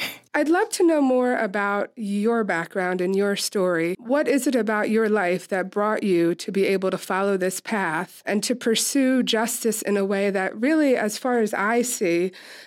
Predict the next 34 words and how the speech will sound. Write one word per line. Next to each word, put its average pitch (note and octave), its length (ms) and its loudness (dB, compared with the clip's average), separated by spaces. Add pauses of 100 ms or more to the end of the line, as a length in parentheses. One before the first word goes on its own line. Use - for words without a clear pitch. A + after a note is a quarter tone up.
(100)
uh, G#3+ 120 0
tends C#4+ 560 2
to A#3 420 2
dismantling, A3 880 0 (280)
you A3 100 -2
know, G3+ 80 -2
white A3+ 240 2
supremacy, A3 680 0
misogyny, G3+ 840 0 (120)
shining A3+ 480 2
light G3 240 2
on, G3 400 0 (300)
you A3 100 2
know, F#3+ 200 2
how G#3 200 0
amazing G3+ 560 2
Black G3+ 280 -2
girls G3 300 0
are. F#3+ 380 0
And A3+ 160 2
that's B3 200 0
something C#4 280 2
that's B3 180 0
often G#3+ 380 0
overlooked A3 540 0
even A3 260 2
by G3 140 0
people G3+ 320 -2
who G#3 160 0
choose A3 320 0
careers E3+ 400 0
in F3+ 100 0
social E3+ 320 -4
justice. - 600 -6